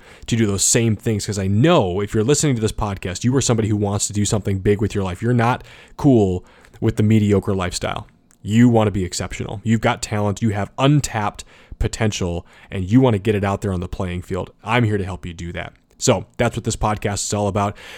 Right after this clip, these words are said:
Just like I asked last episode, I'll humbly ask again, if you like the content, if you, if you think what I'm saying and, and what we're talking about is great and beneficial, would you mind sharing it with somebody? It would mean a lot to me, because I believe in this message so strongly. It's something that we need in our society, we need in our world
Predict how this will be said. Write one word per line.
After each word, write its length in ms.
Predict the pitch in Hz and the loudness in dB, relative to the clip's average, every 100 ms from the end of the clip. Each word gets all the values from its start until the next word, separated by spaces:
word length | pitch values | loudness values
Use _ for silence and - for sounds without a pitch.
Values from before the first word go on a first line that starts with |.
| - | -12
Just 180 | - 135 | -2 2
like 140 | 143 | 2
I 80 | 123 | 2
asked 240 | 120 120 120 | 2 0 0
last 300 | 117 113 117 | 0 2 0
episode, 360 | 113 120 117 | 0 4 4
I'll 120 | 104 | 4
humbly 340 | 90 123 117 113 | 0 0 2 2
ask 220 | 107 - | 2 -2
again, 260 | 98 104 101 | -2 0 0
if 100 | - | -2
you 80 | |
like 300 | 95 107 123 | -2 2 2
the 80 | - | 0
content, 540 | 120 110 107 - 110 101 | -6 -2 0 2 0 0
if 120 | - | -6
you, 160 | 95 - | -6 -6
if 160 | 107 | -6
you 40 | 104 | -4
think 240 | - 147 | 0 2
what 80 | 139 | 4
I'm 140 | 120 | 4
saying 400 | 101 120 117 110 | 2 2 4 4
and, 80 | 101 | 2
and 160 | 95 101 | -2 0
what 140 | 113 | 0
we're 80 | 110 | 0
talking 340 | - 107 120 | 0 0 2
about 240 | 104 104 95 | 2 2 0
is 80 | 90 | -2
great 260 | 107 117 | 0 0
and 80 | 107 | 0
beneficial, 600 | 98 95 - 104 127 117 - - - | -2 -2 -2 0 2 0 -4 -18 0
would 140 | 117 | 2
you 60 | 110 | 4
mind 180 | 120 120 | 2 2
sharing 300 | 120 113 120 | 2 4 2
it 80 | |
with 80 | 113 | 0
somebody? 400 | - 117 120 123 - | 0 0 0 -2 -6
It 60 | 123 | 0
would 120 | 110 | 2
mean 120 | 113 | 4
a 60 | 113 | 4
lot 260 | 95 104 - | 2 -2 -2
to 80 | |
me, 180 | 113 113 - - - | 0 0 -2 -16 -8
because 180 | 113 107 | -2 0
I 80 | 101 | 2
believe 340 | 104 113 131 | 2 4 4
in 80 | 113 | 4
this 160 | 104 | 2
message 300 | 110 101 98 | 0 -2 -2
so 300 | - - 117 | 0 2 4
strongly. 540 | 113 - 107 104 92 87 | 4 2 2 2 0 -4
It's 100 | - | -2
something 260 | 120 110 | 0 2
that 160 | 101 87 | 0 0
we 200 | 101 113 | 2 2
need 280 | 107 110 104 | 4 2 2
in 80 | 98 | 0
our 80 | |
society, 560 | 92 101 - 98 104 101 | -2 -4 -2 -2 0 0
we 140 | 95 | 0
need 160 | 113 117 | 2 2
in 80 | 101 | 0
our 160 | 95 | 0
world 420 | 95 104 135 104 | 0 2 4 4